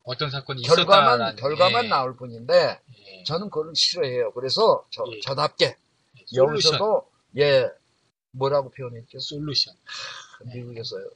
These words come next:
Speaker 2: 오래
Speaker 1: 아.
Speaker 2: 사셔가지고 역시 좀 틀리네, 발음이.
Speaker 1: <laughs>
Speaker 2: 네.
Speaker 1: 아, 한 번 더
Speaker 2: 어,
Speaker 1: 가보죠.
Speaker 2: 저는 이제
Speaker 1: 예.
Speaker 2: 저답게, 세계
Speaker 1: 예.
Speaker 2: 일 인자답게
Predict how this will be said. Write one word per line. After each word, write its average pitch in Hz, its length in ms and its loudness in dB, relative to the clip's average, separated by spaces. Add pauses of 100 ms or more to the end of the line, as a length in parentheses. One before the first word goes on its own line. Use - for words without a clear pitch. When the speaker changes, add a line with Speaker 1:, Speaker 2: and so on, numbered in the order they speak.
(120)
Speaker 2:
오래 113 180 -4
Speaker 1:
아. - 20 -4
Speaker 2:
사셔가지고 113 640 -6
역시 - 240 -8
좀 - 140 -18 (120)
틀리네, 151 280 -14 (100)
발음이. - 460 -4 (260)
Speaker 1:
<laughs> - 80 -20
Speaker 2:
네. 156 140 0
Speaker 1:
아, 131 140 -2 (320)
한 151 100 -8
번 147 100 2
더 120 60 6
Speaker 2:
어, - 20 6
Speaker 1:
가보죠. 113 320 4
Speaker 2:
저는 185 320 2
이제 160 100 0
Speaker 1:
예. - 60 0
Speaker 2:
저답게, 127 640 2
세계 131 260 -6
Speaker 1:
예. 120 60 2
Speaker 2:
일 127 140 -4
인자답게 139 640 2